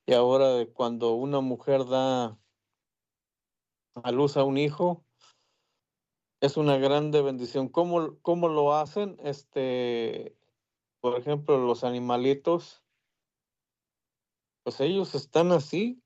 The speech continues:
caminan en cuatro patas, ¿verdad? Y la mujer camina parada y su hijo no se le sale. O sea, sí,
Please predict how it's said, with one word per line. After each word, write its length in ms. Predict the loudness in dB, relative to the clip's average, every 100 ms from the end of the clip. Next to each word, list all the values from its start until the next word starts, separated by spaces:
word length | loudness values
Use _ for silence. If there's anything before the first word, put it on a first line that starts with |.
| _ _
caminan 680 | 0 2 2 0 -2 -6 -12 _ _ _ _ _ _ _ _ _ _
en 180 | -10 -6
cuatro 420 | 0 0 2 -2
patas, 440 | 0 0 2 0 2
¿verdad? 400 | 2 2 -2 -6 _ _ _ _ _ _ _ _ _ _ _ _ _ _ _ _ _ _ _ _ _ _ -8
Y 260 | -2 -2 0
la 160 | 0
mujer 400 | 0 0 0 0
camina 400 | 0 -2 0 -2
parada 640 | -2 0 2 2 0 -2
y 60 | -4
su 200 | -6 -8
hijo 240 | -6 -8
no 140 | -8 -8
se 160 | -4
le 140 | -4 -4
sale. 420 | -4 -4 -4 -10 -16 _ _ _ _ _ _ _ _ _
O 80 | -14
sea, 260 | -10 -10 -12 _ _ _ _ _ _ _
sí, 200 | -6 -6